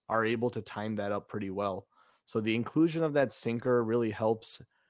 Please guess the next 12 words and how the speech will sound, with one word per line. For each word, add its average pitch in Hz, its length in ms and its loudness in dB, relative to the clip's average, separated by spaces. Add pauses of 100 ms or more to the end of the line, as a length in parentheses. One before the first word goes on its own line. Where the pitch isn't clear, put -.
(160)
Uh, 107 240 0
for - 140 -8
people 147 280 4
who 131 140 2
know 120 180 4
me, 117 240 0
I 107 100 2
love 110 280 2
ground 107 320 0
ball 107 160 2
pitchers. 101 520 -6
So 107 440 0